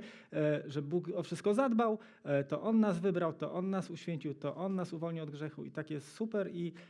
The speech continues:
e, i jak ktoś zaczyna iść w kierunku właśnie czegoś innego, czyli zaczyna mówić o jakimś, e, uczynkach albo o działaniu,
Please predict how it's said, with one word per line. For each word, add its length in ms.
e, 300
i 60
jak 160
ktoś 180
zaczyna 480
iść 240
w 80
kierunku 520
właśnie 400
czegoś 380
innego, 400
czyli 200
zaczyna 380
mówić 240
o 120
jakimś, 360
e, 300
uczynkach 1040
albo 380
o 320
działaniu, 720